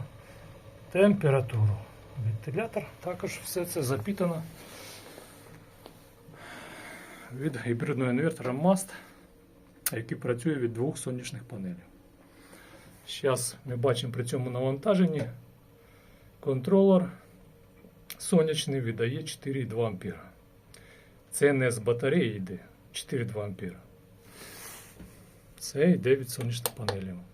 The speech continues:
З батареї у нас щас іде нуль. Один, нуль,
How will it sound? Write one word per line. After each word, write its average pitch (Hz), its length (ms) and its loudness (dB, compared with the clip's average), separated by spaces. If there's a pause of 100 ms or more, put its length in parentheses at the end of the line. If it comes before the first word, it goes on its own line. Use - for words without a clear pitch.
(920)
З 113 80 -4
батареї 175 480 8
у 156 80 6
нас 139 200 0
щас - 320 -2
іде 120 180 -4
нуль. 107 240 -2 (1120)
Один, 185 480 6 (280)
нуль, 175 260 4